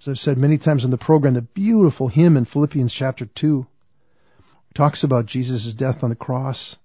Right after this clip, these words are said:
and Paul's exhortation for us to follow in his footsteps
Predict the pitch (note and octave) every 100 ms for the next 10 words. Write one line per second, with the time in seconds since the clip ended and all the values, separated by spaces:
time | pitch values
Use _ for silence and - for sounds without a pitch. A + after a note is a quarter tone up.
0 | _ _ _ _ _ _ _ _ _ _
1 | C3 B2+ A#2 _ _ _ _ _ _ -
2 | D3+ D3 C3 C#3+ C#3+ C#3 B2+ C#3+ D3 -
3 | C#3 - A#2+ - A#2 - C3 C3+ C#3 B2+
4 | A#2+ - D#3 - - C3 - -